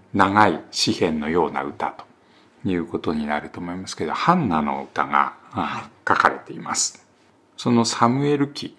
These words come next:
Speaker 1: まあ、ダビデ記って言った方がいいかもしれないですね。
Speaker 2: そうですね。ダビデの人生がね、
Speaker 1: うん。
Speaker 2: 書かれていますね。
Speaker 1: うん。えー、ダビデの人生は、ハンナの祈りで始まっ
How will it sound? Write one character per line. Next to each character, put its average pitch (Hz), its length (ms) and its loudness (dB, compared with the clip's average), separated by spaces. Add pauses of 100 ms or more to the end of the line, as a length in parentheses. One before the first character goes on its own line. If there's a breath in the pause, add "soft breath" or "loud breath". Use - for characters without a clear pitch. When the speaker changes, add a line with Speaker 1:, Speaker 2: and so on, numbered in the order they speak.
Speaker 1:
ま 101 80 -2
あ、 - 120 -4
ダ 90 180 4
ビ 131 140 -4
デ - 160 6
記 - 160 -6
っ 78 40 -8
て - 140 -18
言 85 120 -6
っ - 40 -12
た - 140 -10
方 90 120 -6
が 82 120 -6
い 85 80 -2
い - 20 -6
か - 140 -4
も 76 80 -6
し - 100 -8
れ 85 60 -4
な 78 60 -6
い - 20 -12
で - 60 -10
す - 100 -2
ね。 135 100 6
Speaker 2:
そ - 40 2
う - 40 -8
で - 60 -12
す - 160 -10
ね。 170 180 2
ダ 160 140 4
ビ 156 100 8
デ 151 120 2
の 135 140 -2
人 175 220 -2
生 151 220 -2
が 120 120 -8
ね、 180 300 -2
Speaker 1:
う 110 60 2
ん。 85 60 -2
Speaker 2:
書 - 60 -10
か 160 120 -6
れ 156 120 -6
て 143 120 -8
い 135 80 -2
ま 131 120 -8
す - 140 -20
ね。 170 240 0
Speaker 1:
う 123 60 2
ん。 92 280 -2 (480 loud breath)
え 107 40 -6 (160)
ー、 82 60 -8
ダ 160 160 4
ビ 160 120 0
デ 101 140 2
の 80 160 -2
人 92 240 2
生 82 280 -2
は、 85 680 2
ハ - 220 0
ン 208 120 2
ナ 110 140 4
の 82 160 0
祈 82 320 -6
り 80 40 -6
で 80 100 -8
始 90 320 -6
ま 92 180 -6
っ - 40 -18